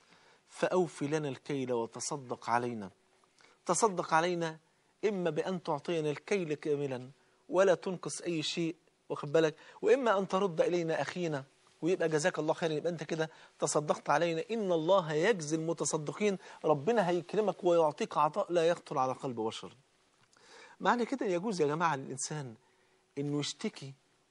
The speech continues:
ويقول الشكوى اللي جواه لإنسان زيه، يجوز، بس بشرط،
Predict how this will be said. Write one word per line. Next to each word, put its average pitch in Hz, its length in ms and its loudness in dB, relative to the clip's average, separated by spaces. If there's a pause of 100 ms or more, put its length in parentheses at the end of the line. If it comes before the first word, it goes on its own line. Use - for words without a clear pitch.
(160)
ويقول 185 560 -2
الشكوى - 500 -4
اللي 143 120 -2
جواه 170 220 0
لإنسان 175 420 -2
زيه، 202 380 0
يجوز، 185 560 -4 (300)
بس 175 200 -4
بشرط، - 540 -12